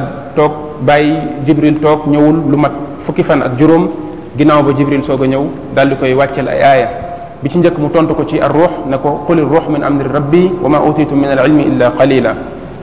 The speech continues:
Ci suratu Isra mu wax ko ne ko, "Ruux boobu ñu lay laaj sa mbiru borom la." Mbiram ak nekkinam ak naka la mel ak ay mbiram, loolu Yàlla subhanahu wa taala moo ko jagoo, xam-xam la boo xam ni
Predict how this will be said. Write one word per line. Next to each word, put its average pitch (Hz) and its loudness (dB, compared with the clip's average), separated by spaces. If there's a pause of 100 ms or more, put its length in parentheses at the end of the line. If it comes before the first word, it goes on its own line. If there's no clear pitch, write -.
(540)
Ci 160 -2
suratu 156 2
Isra 156 2
mu 156 2
wax 147 0
ko 143 0
ne 139 0
ko, 156 0
"Ruux 160 2
boobu 156 2
ñu 165 2
lay 151 4
laaj 131 2 (180)
sa 160 -2
mbiru 156 2
borom 135 2
la." 110 -2 (1400)
Mbiram 175 4
ak 165 -4
nekkinam 165 0
ak 139 -6
naka 156 -2
la 160 2
mel 165 2
ak 165 -4
ay 151 2
mbiram, 160 2
loolu 143 2
Yàlla 147 2
subhanahu 143 -2
wa 139 -6
taala 139 0
moo 135 0
ko 135 -6
jagoo, 143 2
xam-xam 139 -2
la 131 0
boo 131 0
xam 135 0
ni 143 -2